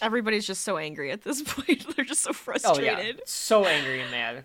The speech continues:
Speaker 2: Well, 'cause they've been in there, they're hot as balls.
Speaker 1: Oh,
Speaker 2: They,
Speaker 1: yeah.
Speaker 2: you know, you have to wear a suit 'cause it's
Speaker 1: They're
Speaker 2: the fifties.
Speaker 1: wearing
Speaker 2: You
Speaker 1: a
Speaker 2: can't be comfortable.
Speaker 1: suit, yes.
Speaker 2: And, and if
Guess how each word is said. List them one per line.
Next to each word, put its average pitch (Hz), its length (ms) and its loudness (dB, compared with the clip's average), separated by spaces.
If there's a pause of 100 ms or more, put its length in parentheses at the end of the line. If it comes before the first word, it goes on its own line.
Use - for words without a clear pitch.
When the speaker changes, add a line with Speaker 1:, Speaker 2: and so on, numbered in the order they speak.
Speaker 2:
Well, 202 120 4
'cause 214 100 -4
they've 220 160 4
been 247 160 6
in 240 100 0
there, 214 140 2
they're 180 140 0
hot 190 240 4
as 180 160 -2
balls. 147 600 0
Speaker 1:
Oh, 220 140 6
Speaker 2:
They, 170 180 4
Speaker 1:
yeah. 139 240 -2
Speaker 2:
you 156 80 -2
know, 135 220 -4 (340)
you 208 180 0
have 254 200 6
to 240 80 -4
wear 214 160 2
a 175 60 0
suit 190 400 -6
'cause 165 140 -8
it's 285 40 -16
Speaker 1:
They're 440 180 8
Speaker 2:
the - 80 -
fifties. 480 100 10 (120)
Speaker 1:
wearing 453 240 10
Speaker 2:
You 392 60 8
Speaker 1:
a 359 40 4
Speaker 2:
can't - 140 0
be 170 60 0
comfortable. 339 640 0
Speaker 1:
suit, - 160 -8
yes. 254 680 -2 (1000)
Speaker 2:
And, 170 140 -2
and 175 160 -4
if 170 120 -4